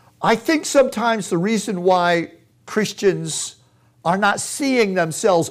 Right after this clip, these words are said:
overcoming is because they don't allow enough of God's goodness to actually dominate the way they think, the way they talk, and the way they act. I'm sorry to have to bring you that.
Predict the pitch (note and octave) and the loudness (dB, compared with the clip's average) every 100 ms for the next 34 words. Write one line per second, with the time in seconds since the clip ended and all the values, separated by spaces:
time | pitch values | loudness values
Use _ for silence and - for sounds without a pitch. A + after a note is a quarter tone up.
0 | - F#3+ G3+ F3+ D3+ - F#3+ G3 A3+ B3 | 2 4 4 2 0 0 -2 -2 -6 -10
1 | - _ _ _ _ _ _ _ _ A3 | -14 _ _ _ _ _ _ _ _ 2
2 | G#3+ - G#3+ F3+ A3 G#3+ G#3 F#3+ E3 G3+ | 2 0 -4 -4 2 2 4 2 4 4
3 | G#3 G#3 E3+ D#3 F3+ F#3+ F#3+ D3+ D#3 F3+ | 4 2 0 0 0 2 2 0 0 -2
4 | F3+ D3+ A2+ D3+ C#3 A2+ - F#3 G#3 D#3 | 0 -2 0 0 0 -2 -6 -4 -4 -6
5 | C3+ B2+ - - _ _ _ _ - - | -14 -14 -16 -18 _ _ _ _ -10 -10
6 | - D#3 D#3+ E3+ - - F3+ F#3 B2+ E3+ | -6 -2 0 -2 -10 -8 -4 -4 -6 -6
7 | F#3 G3+ D#3 B2 B2 A#2+ - C3 C3 B2+ | -4 -4 -4 -4 -4 -6 -4 -2 0 0
8 | B2+ B2 - A3+ D#3 B2 - _ _ _ | -4 -8 -6 -4 -4 -8 -18 _ _ _
9 | _ - C3 A#2+ C3+ C#3+ D#3 - F#3+ C#3 | _ -12 -8 -4 -4 -4 -6 -6 -4 -4
10 | A#2+ - - _ _ _ _ A2+ B2 B2 | -6 -12 -20 _ _ _ _ -16 -12 -6
11 | C#3 C#3 C#3+ C#3+ B2 D3 C#3 - G3 F#3+ | -4 -2 -2 -2 0 -4 -4 -4 -2 0
12 | B2 A2 A#2 _ _ _ _ _ - D3+ | -2 -6 -14 _ _ _ _ _ -10 -4
13 | D3+ D#3+ D#3+ D3 A2 E3+ D#3+ D#3+ C#3+ D3 | 0 0 0 -6 0 0 0 -2 2 0
14 | C#3 - | 0 -10